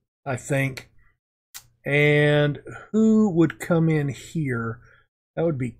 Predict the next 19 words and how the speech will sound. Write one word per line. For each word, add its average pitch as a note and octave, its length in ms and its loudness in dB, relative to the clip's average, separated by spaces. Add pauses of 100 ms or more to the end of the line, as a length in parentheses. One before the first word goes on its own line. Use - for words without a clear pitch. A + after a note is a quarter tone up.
Kessler. - 760 -4 (600)
Now, C#3 260 -8
I'm D3+ 60 -6
gonna, B2+ 360 -6
I'm C3+ 120 -12
gonna A#2+ 320 -8 (1400)
undo B2+ 420 -4
that A#2+ 320 -6
one. A#2 280 -10 (720)
Who F3+ 180 4
else D3+ 260 2
would B2 220 -8
be B2+ 340 -2
available? A2+ 1120 -10 (480)
Like F#3+ 380 -4
somebody D3 680 0
with A2+ 340 -12
decent C#3 480 -4
crossing. A#2 760 -6